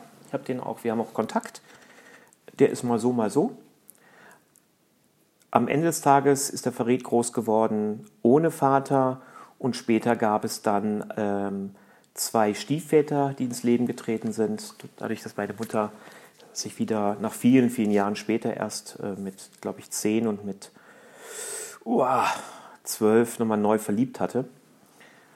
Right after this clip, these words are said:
Ähm, und mein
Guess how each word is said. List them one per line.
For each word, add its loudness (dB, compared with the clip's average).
Ähm, -2
und -6
mein 2